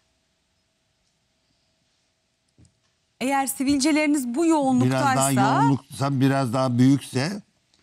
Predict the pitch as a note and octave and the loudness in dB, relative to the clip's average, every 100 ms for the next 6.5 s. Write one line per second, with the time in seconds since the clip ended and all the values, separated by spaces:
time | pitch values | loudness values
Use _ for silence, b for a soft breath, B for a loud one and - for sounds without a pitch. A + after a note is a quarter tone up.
0 | _ _ _ D#3+ D#3+ E3 E3 - E3+ E3 | _ _ _ -2 0 -2 -4 -4 -2 0
1 | D3+ D3 D3 F3 - _ _ _ - D3+ | -2 -4 -2 -4 -8 _ _ _ -4 -4
2 | - E3 B2+ A#2+ G2 G#2 - - _ _ | -2 0 2 0 -2 -8 -10 -20 _ _
3 | D#3 D3 C#3+ C3+ B2+ C#3 C3 C#3 C#3 - | -2 0 -2 -4 -8 -4 -4 -2 -4 -6
4 | A#2+ - E3+ F3 - b b _ F#3 E3 | -10 -6 -4 -4 -8 b b _ -2 -2
5 | - D#3+ E3 D#3+ D3+ - D#3+ F3 F#3+ - | -2 -2 0 0 -2 -2 0 0 0 -6
6 | b _ E3+ E3 | b _ -4 -4